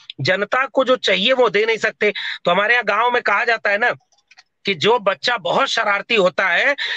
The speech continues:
माँ बाप उसकी जो है ना पैंट दो इंच ढीली सिल देते हैं, तो वो शरारत करने की बजाय अपना पैंट संभालते रहता है, क्योंकि वो हमेशा बहती रहती है। हमारे देश में ये हो रहा है ना कि अगर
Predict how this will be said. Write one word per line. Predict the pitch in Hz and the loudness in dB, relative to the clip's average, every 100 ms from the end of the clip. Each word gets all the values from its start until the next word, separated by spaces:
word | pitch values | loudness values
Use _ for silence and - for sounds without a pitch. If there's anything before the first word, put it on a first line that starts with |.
| - - | -8 -2
माँ | 175 233 254 | 2 2 2
बाप | 262 269 254 | 2 2 2
उसकी | 233 - 262 | 0 0 -2
जो | 220 233 | 2 2
है | 254 | 2
ना | 302 254 - - - | 0 0 -6 -12 -2
पैंट | 214 262 285 - 190 | 0 0 0 -4 -2
दो | 180 254 | 2 4
इंच | 262 269 262 | 4 0 -2
ढीली | 147 214 277 285 | 0 0 0 0
सिल | 247 214 | 0 0
देते | 175 151 139 | 0 -2 -6
हैं, | 113 98 _ - - - | -8 -12 _ -20 -14 -2
तो | 196 | 2
वो | 226 | 2
शरारत | - 220 220 240 294 - | 0 0 0 0 -2 -2
करने | 262 247 262 | -4 0 -2
की | 196 240 | 0 0
बजाय | 233 247 269 | 2 2 2
अपना | 254 269 262 294 | 0 -2 -2 0
पैंट | 311 302 | 0 -2
संभालते | - 226 202 220 233 | -4 0 -2 0 2
रहता | 220 208 226 | 2 2 2
है, | 226 | 0
क्योंकि | 269 247 247 | 0 -2 -2
वो | 240 262 269 - - | 2 4 2 -6 -6
हमेशा | 180 214 202 269 | -2 -2 0 0
बहती | 262 185 208 185 | 0 0 0 0
रहती | 185 - 185 | 0 -2 -4
है। | - - - - - | -4 -16 -16 -8 -2
हमारे | 156 196 240 | 0 2 0
देश | 196 208 208 214 | 2 0 0 0
में | 220 | 0
ये | 190 | 0
हो | 226 190 | 0 2
रहा | 196 185 | 2 2
है | 190 | 0
ना | 196 247 - - - - | -2 -4 -4 -12 -16 -4
कि | 190 | -4
अगर | 180 170 226 | -2 -2 -2